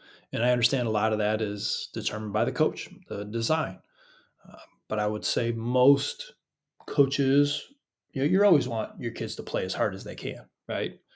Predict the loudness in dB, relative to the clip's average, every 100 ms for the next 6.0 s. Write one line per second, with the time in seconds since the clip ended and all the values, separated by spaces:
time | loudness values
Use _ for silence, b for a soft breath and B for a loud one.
0 | b b b -10 -8 -6 -4 -4 0 0
1 | 0 0 -2 -2 -4 -2 -2 -2 -2 -4
2 | -6 -8 -8 -10 -10 -4 -4 -4 -6 -2
3 | 2 4 2 -6 -10 _ B B B B
4 | B B -6 4 6 6 6 4 4 0
5 | 2 2 2 0 -2 0 0 0 -2